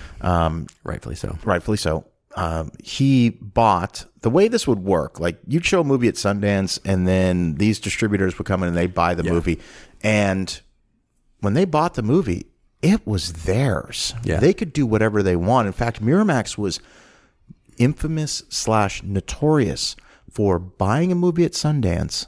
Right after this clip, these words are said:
Speaker 1: and then completely re-editing the movie and bringing the actors back and shooting other scenes, and either the director of the movie was on board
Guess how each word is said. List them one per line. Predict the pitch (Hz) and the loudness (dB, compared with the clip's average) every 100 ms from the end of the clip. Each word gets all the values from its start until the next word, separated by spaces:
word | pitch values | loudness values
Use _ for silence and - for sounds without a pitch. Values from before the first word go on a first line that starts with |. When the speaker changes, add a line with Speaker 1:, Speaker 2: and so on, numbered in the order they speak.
| _ - | _ -2
Speaker 1:
and | 98 98 | 0 2
then | 95 92 | 0 -2
completely | 104 90 - - 143 196 226 180 180 | -4 -6 -8 0 4 4 4 4 4
re-editing | 139 143 147 131 143 120 101 98 | 6 6 6 6 6 4 4 4
the | 92 | 4
movie | 90 85 90 85 - - - | 2 2 2 0 -6 -20 -6
and | 104 92 | -4 -2
bringing | 117 180 214 202 | 0 2 2 2
the | 180 | 2
actors | 147 - 143 110 | 2 0 -4 0
back | 98 90 - - | 0 0 -4 -8
and | 98 | -6
shooting | - 196 214 202 | -2 2 2 4
other | 156 147 151 | 2 2 2
scenes, | - 107 101 95 - | 2 2 2 0 0
and | 104 110 - | 0 0 2
either | 139 151 | 4 4
the | 117 104 | 2 2
director | 113 131 165 170 151 131 _ _ _ _ - | 4 2 2 0 0 -2 _ _ _ _ 0
of | 120 | 2
the | 131 | 4
movie | 127 113 | 4 4
was | 104 95 | 4 4
on | 101 104 | 2 2
board | 156 240 302 - | 6 6 4 -2